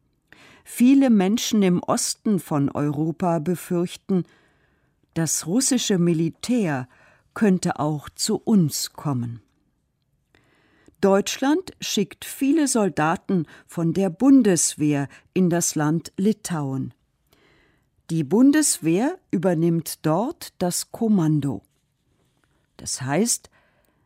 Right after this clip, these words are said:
sie bestimmt auch über die Soldaten von den anderen Ländern in Europa. Deutschland schickt auch Panzer nach Litauen.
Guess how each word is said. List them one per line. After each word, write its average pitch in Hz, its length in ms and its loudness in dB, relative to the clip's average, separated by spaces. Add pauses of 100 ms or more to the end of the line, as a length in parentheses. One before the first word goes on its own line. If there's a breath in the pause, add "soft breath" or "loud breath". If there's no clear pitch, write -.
(160)
sie 208 300 4
bestimmt 220 640 0
auch 165 260 0
über 208 280 0
die 208 160 0
Soldaten 208 840 0
von 196 260 -2
den 226 280 0
anderen 247 480 4
Ländern 143 540 0 (320 soft breath)
in 156 220 0
Europa. 185 760 -2 (1300 soft breath)
Deutschland 185 760 0
schickt - 440 -4
auch 190 300 -4
Panzer 170 720 -2
nach 180 280 -4
Litauen. 135 680 -6